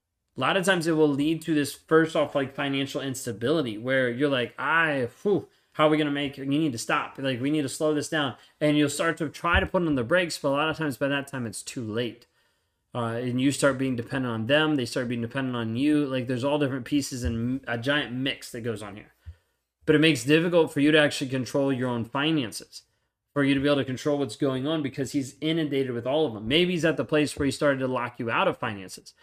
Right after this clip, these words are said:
Like, you don't even know how much money you guys have. Uh, a lot of times we see people that, that are left in the dark, survivors that have no clue about their joint accounts or no clue about how much he's making in the relationship, in the marriage.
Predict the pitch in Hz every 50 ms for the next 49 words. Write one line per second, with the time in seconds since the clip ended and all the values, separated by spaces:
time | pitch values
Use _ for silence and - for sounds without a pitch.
0 | _ _ _ _ _ _ - 123 120 127 143 151 151 151 139 139 147 139 143 147
1 | 151 147 143 139 131 123 - - _ - - - 160 156 151 151 - - 151 151
2 | 147 139 135 127 131 120 113 - - - 160 185 180 113 - - - _ _ _
3 | _ _ _ _ _ _ _ - 123 120 120 - 131 131 131 135 135 131 135 156
4 | 175 180 - 175 165 139 143 147 135 131 - 165 151 139 151 151 147 151 135 131
5 | 127 - - 131 120 139 127 131 127 135 127 123 135 147 151 143 - _ 160 139
6 | 120 117 107 113 120 139 165 170 139 - - - - - 123 113 120 143 156 151
7 | 151 135 - - 123 123 120 117 123 131 139 151 165 165 170 180 170 170 - -
8 | 190 185 170 151 143 139 135 - - _ _ _ - 135 131 143 139 139 139 135
9 | 135 151 135 135 135 127 117 131 135 131 127 123 - - 151 135 117 - - -
10 | 131 120 117 117 127 135 147 160 175 175 170 170 - 175 165 160 151 147 143 135
11 | 131 - 147 147 147 143 135 - - 135 120 113 117 117 127 143 170 160 160 165
12 | 143 131 131 131 147 139 139 131 117 120 120 131 151 156 - - 120 - 113 101
13 | - 131 139 139 127 120 117 113 127 151 175 175 147 113 - - - - _